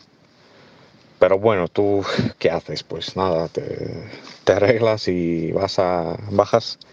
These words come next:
y vas a, a trabajar, ¿no? Porque, porque es lo que tienes que hacer. Y yo nada, nada más salir de, del edificio y estar en la calle a eso de las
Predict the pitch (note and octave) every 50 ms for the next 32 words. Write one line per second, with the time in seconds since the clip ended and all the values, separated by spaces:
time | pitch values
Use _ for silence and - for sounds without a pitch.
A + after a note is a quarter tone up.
0 | - - - - - - - - _ _ - - G2 G2 - - G2+ G2+ G2 G2
1 | G2 F#2 F#2 F#2 F#2+ G#2 - - - B2 A2+ G2 G2+ - - C#3 C#3 B2 G2+ F#2
2 | G2 A2+ A#2+ A2+ G2+ F#2 - F#2+ F#2 - _ - - G#2+ A2 - _ _ _ _
3 | _ - - - - - - - - - - - - - - - - - - F#2
4 | - F#2+ G2+ G2 G2+ G2+ F#2 G2+ F#2 - G#2+ G#2 G#2 G2 - - G2+ G2 - -
5 | C#3+ C#3 C3 - - - - _ _ - - - - - - _ - A#2 A2 G#2+
6 | A2+ A#2 A#2 A#2 A#2 A2 G2 F#2+ F#2 F2+ F#2 F#2+ E2+ D#2+ E2+ E2+ - - - -
7 | D#2 E2 F2+ - D#2+ F#2+ G#2 G#2 G#2 A2 A2 A2 A2 A2+ A2 - - - - E2
8 | D#2 - G2 - - G2+ G2+ G#2+ A2 A2 A2+ G#2+ G#2 G2+ F#2+ F#2 F#2 F2+ F2 F2+
9 | - - - - - - - F#2 G2+ G2 F#2+ G2 G2 F#2+ - - B2 B2+ - -
10 | D#3 D3+ C#3+ C#3 - - - - - - - - - - - - - - - -
11 | - - - - - - - - G#2 G2 F2+ - - A2 A2 A2 G#2+ G2+ F#2 F#2
12 | - - A#2 C3 C3+ C3 C3+ C3 B2+ B2 - _ _ _ _ _ - - - -
13 | - - - - - - - F#2 F#2+ F#2+ F#2 - - F#2 F#2 F2 F2 E2+ F2 E2
14 | D#2+ E2 E2 - - - - - -